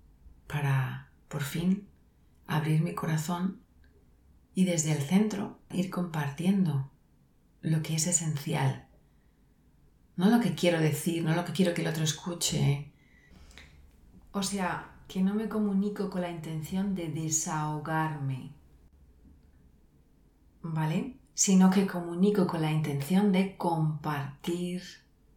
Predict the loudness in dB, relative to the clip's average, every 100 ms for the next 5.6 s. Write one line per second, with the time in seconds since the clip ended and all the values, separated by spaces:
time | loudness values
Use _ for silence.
0 | _ _ -20 -20 -20 -20 _ 0 2 4
1 | 2 0 -2 -8 -16 _ _ _ -4 -2
2 | -2 -2 0 0 -2 -4 -6 -4 -2 -4
3 | -6 -12 _ -8 -6 -6 -6 -4 -4 -4
4 | -6 -6 -4 -4 -6 -6 -4 -2 -2 -2
5 | -2 -2 -2 -2 -4 -8